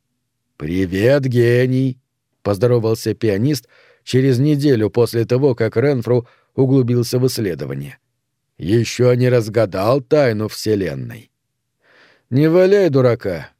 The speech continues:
я только начал". "Ладно, ладно, но, насколько я понимаю, ты чуточку продвинулся". На пианисте был сверкающий белый костюм и огромные очки в форме звезд.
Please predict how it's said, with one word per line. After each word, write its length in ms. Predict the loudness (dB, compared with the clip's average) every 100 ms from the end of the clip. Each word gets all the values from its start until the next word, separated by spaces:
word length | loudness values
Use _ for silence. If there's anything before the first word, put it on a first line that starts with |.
| _
я 220 | -2 0
только 400 | 2 2 2 2
начал". 480 | 0 -2 -6 -12 -14 _ _ _ _ _ _
"Ладно, 520 | -6 -4 -4 -2 0
ладно, 480 | 0 -2 -6 -16 -20 _ _ _ -6
но, 260 | -4 -2 -4
насколько 440 | -4 -2 0 0 0
я 140 | 0
понимаю, 680 | 0 -4 -2 0 2 0 -4 _ _ _
ты 380 | 0 0 0 -6 _
чуточку 580 | -6 -4 -4 -4 -4 -2
продвинулся". 920 | 0 -2 0 -2 -2 -6 -14 -18 -20 _ _ _ _ _ _ _
На 220 | -2 0
пианисте 560 | 2 2 2 -4 -2 0
был 180 | 0
сверкающий 720 | 0 0 0 0 0 0 -2 0
белый 320 | 0 0 -2
костюм 480 | -6 -6 -4 -4 -6 _ _ _
и 80 | 0
огромные 580 | 0 2 2 2 2 0
очки 300 | -4 -4 -4
в 80 | -2
форме 400 | -2 -2 -4 -10
звезд. 560 | -12 -14 -14 -16 -20